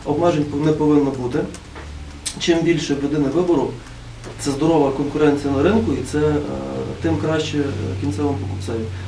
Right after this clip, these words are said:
Тобто людина має право вибрати, чи вона купує новий автомобіль в автосалоні, чи вона їде особисто по автомобіль, чи вона, ну, скористалась послугами того перекупника.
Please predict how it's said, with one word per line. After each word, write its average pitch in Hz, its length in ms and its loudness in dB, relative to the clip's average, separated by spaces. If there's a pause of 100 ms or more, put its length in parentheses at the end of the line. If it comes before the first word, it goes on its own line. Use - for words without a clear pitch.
(100)
Тобто 151 360 4
людина 185 300 6
має 175 180 6
право 160 260 2
вибрати, 156 380 2 (340)
чи 139 100 -2
вона 170 140 6
купує 165 340 2
новий 151 300 4
автомобіль 143 360 0
в 131 100 -2
автосалоні, 120 560 -4 (420)
чи 139 120 -4
вона 165 260 4
їде 156 240 4
особисто 143 500 0
по 196 140 0
автомобіль, 196 440 0
чи - 140 -4
вона, 160 200 2 (140)
ну, 151 120 -2 (440)
скористалась 156 560 4
послугами 151 420 2
того 147 160 4
перекупника. 123 600 0